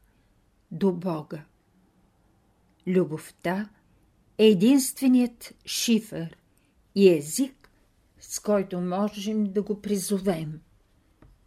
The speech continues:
Има много люде, които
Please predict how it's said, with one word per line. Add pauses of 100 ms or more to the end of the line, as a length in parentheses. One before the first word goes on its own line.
(760)
Има
много
люде, (580)
които